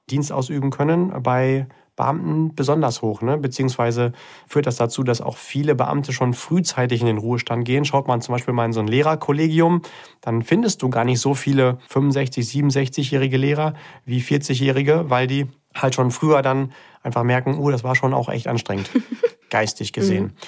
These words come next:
Speaker 1: Und wenn man jetzt mal guckt, ähm, jetzt will ich nicht nochmal erklären, warum so eine B U wichtig ist, aber die Hauptgründe, warum wir aus gesundheitlichen Gründen nicht arbeiten können, unabhängig ob jetzt verbeamtet, angestellt, selbstständig, das sind gar nicht körperliche Dinge, sondern auf Platz eins tatsächlich ist Psyche, auf Platz zwei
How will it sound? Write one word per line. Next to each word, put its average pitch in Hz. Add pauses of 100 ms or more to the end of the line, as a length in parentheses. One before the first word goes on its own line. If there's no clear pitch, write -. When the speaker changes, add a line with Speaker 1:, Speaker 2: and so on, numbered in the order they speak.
(240)
Speaker 1:
Und 139
wenn 156
man 165
jetzt 160
mal 147
guckt, -
ähm, 131 (180)
jetzt -
will 110
ich 101
nicht 110
nochmal 110
erklären, 113
warum 117
so 120
eine 117
B 120
U 170
wichtig 170
ist, 170
aber 139 (260)
die 127
Hauptgründe, 185
warum 139
wir 139
aus 131
gesundheitlichen 131
Gründen 131
nicht 120
arbeiten 147
können, 160 (380)
unabhängig 135
ob 117
jetzt 110 (560)
verbeamtet, 143
angestellt, 127
selbstständig, 165 (180)
das 117
sind 233
gar 208
nicht 131
körperliche 127
Dinge, 156
sondern 143 (340)
auf 127
Platz 127
eins 156
tatsächlich 147
ist 113
Psyche, 185
auf 139
Platz -
zwei 143